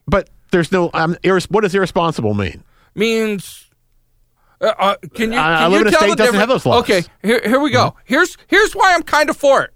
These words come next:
Speaker 1: Mm-hmm.
Speaker 2: right?
Speaker 1: Mm-hmm.
Speaker 2: There's a pizza shop next to the studio.
Speaker 1: Right.
Speaker 2: Okay. If you're at a gun store and the guy who owns the pizza shop, who's Hispanic,
Speaker 1: Mm-hmm.
Speaker 2: comes in and, and gives you the money and you sell him that gun,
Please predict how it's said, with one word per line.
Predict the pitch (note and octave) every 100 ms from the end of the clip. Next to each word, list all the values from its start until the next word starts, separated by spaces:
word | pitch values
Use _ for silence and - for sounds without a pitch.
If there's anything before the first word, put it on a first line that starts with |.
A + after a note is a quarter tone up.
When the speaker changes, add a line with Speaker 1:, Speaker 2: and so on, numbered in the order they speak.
| -
Speaker 1:
Mm-hmm. | C3+ D3+ - -
Speaker 2:
right? | F#3 C4+ - _ _ _ G#2
Speaker 1:
Mm-hmm. | F#2 E3+ _ _ _ _ _ _ _ _ _ _ _ _ _ _ _ _ _ _ -
Speaker 2:
There's | F3+ A3
a |
pizza | - C#4+ C#4+ F3
shop | F#3 D3+ D#3
next | F3+ -
to | G3+
the | A3+
studio. | - D#3 B2+ A#2 _ _
Speaker 1:
Right. | F2+ F#2 - - _ _ _ _ _ _ _ _
Speaker 2:
Okay. | C#3+ D3+ F3+ _ _ _ _ _ -
If | D3+
you're | E3+ A#3
at | B3
a |
gun | G#3 A#3+ A#3+
store | - E3+
and | C#3+
the |
guy | D#3 F3+
who | F#3+
owns | F3 F#3
the | F3+
pizza | - G#3+ - D3+
shop, | - C#3 C#3+ _ _ _
who's | E3 E3 F3
Hispanic, | G3+ - B3+ E3+ C#3 - _ _ _ _ -
Speaker 1:
Mm-hmm. |
Speaker 2:
comes | G3+ G#3+ G3
in | G#3+ F3
and, | D#3+ - -
and | D3+
gives | C#3+ G3+ G#3
you |
the | F3+
money | F#3+ F3 C#3 - _
and | - C#3
you | F#3
sell | - G3 F#3
him |
that | F#3 G3
gun, | - A3+ -